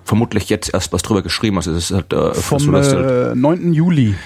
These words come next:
Speaker 1: Ja, die haben da anscheinend, hat's dann bei denen gerade reingepasst und dann haben die halt da das, das, äh, besprochen. Also, äh, was neu ist oder pseudo neu ist, äh, ist das Buch mit dem wunderbaren Titel,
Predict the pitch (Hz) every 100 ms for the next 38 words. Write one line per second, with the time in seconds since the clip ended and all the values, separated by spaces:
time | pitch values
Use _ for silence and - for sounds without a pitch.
0 | - - 110 120 104 95 127 117 107 120
1 | 117 104 107 - 110 107 107 107 98 98
2 | 98 113 - 110 - 110 101 104 104 104
3 | 95 95 92 - - - 76 78 - -
4 | 98 - 85 90 - - - - 98 104
5 | 101 104 - 101 90 104 117 117 139 -
6 | 87 82 - - 101 117 90 85 - 87
7 | 82 95 - 120 - - 95 92 98 -
8 | 95 - - 120 - 107 - 92 85 -
9 | - - 82 127 127 92 98 - 113 107
10 | 120